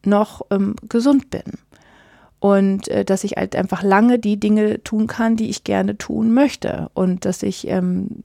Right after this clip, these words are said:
zum Beispiel nach draußen in den Wald gehen kann, ohne, äh, <laughs> irgendwann einen Rollator oder einen Krückstock benutzen zu müssen. Muss ich vielleicht trotzdem, egal. Aber ich hab, also mein Ziel war es, ich möchte mich lange gesund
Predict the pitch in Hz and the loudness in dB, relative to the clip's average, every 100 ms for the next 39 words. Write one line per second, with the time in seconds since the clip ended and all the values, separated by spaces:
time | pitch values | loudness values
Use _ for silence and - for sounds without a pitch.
0 | _ - 190 185 180 - 196 190 185 190 | _ -6 -2 0 0 -2 -2 0 2 0
1 | 208 - 202 214 233 233 247 - 202 180 | -2 0 -2 0 0 2 2 2 2 2
2 | 175 - 170 220 - 175 214 208 196 - | 0 -2 0 2 2 4 6 6 4 0
3 | - - - - - 180 180 - 196 - | -12 -20 -20 -2 2 4 4 4 2 0
4 | _ - - - 202 208 185 185 - 190 | _ -20 -10 -4 -2 0 0 0 0 -2
5 | 185 185 196 214 208 214 208 - - - | 2 2 2 2 2 2 0 -4 -10 -4
6 | 170 - - 170 165 - - - 160 139 | -4 -4 -4 -2 -2 -4 -10 -6 -6 -6
7 | - - 165 190 175 - - 202 - 190 | -10 -6 0 0 0 -4 0 -2 0 -2
8 | 190 165 214 254 190 190 - 220 - 196 | -2 0 2 4 2 0 -4 -2 -2 0
9 | 208 202 - 320 285 202 214 - - 196 | 0 0 0 0 2 2 0 -2 -4 0
10 | 233 - 214 214 - - - - - _ | 0 0 0 0 -2 -20 -20 -20 -20 _
11 | _ _ - 104 202 226 226 - - _ | _ _ -8 0 4 4 2 -10 -20 _
12 | - 185 185 196 196 196 196 196 185 190 | -4 0 2 4 4 2 2 0 4 4
13 | 196 | 4